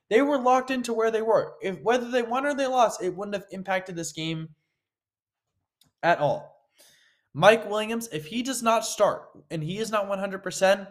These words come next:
blame that on Brandon Staley. He could be fired for that, honestly. Why are you putting your players in a, in a, especially a team as injury prone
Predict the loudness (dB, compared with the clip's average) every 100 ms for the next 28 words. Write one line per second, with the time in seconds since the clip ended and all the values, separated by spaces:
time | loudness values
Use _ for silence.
0 | -20 _ _ _ _ _ -6 2 4 4
1 | 4 4 2 0 -2 -6 -8 -8 -2 -2
2 | 0 0 0 0 -6 -6 -2 -2 -4 -8
3 | -14 -20 _ _ _ _ -4 4 6 4
4 | 2 0 -2 -2 -2 -2 -4 -8 -6 -4
5 | -4 -6 -6 -2 -2 -2 -6 -6 -10 _
6 | _ _ -8 -4 2 0 0 -6 -2 -2
7 | -2 -6 -6 -4 -4 -4 -6 -6 0 2
8 | 0